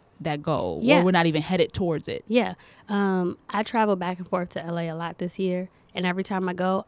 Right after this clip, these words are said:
Speaker 2: I'm so impressed with how slow everything is down there, up over there, whatever.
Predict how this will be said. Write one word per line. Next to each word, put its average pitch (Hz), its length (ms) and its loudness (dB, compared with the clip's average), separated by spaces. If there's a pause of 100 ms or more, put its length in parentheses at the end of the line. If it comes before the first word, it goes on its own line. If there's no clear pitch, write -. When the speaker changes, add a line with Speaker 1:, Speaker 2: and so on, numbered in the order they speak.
Speaker 2:
I'm 185 400 -2
so 190 220 -2
impressed 190 580 -2
with 180 180 -4
how 180 180 -2
slow 175 640 0
everything 220 460 0
is 247 380 0
down 254 280 2
there, 254 220 -2 (480)
up 208 120 -4 (260)
over 220 180 2
there, 233 260 -2
whatever. 185 400 -2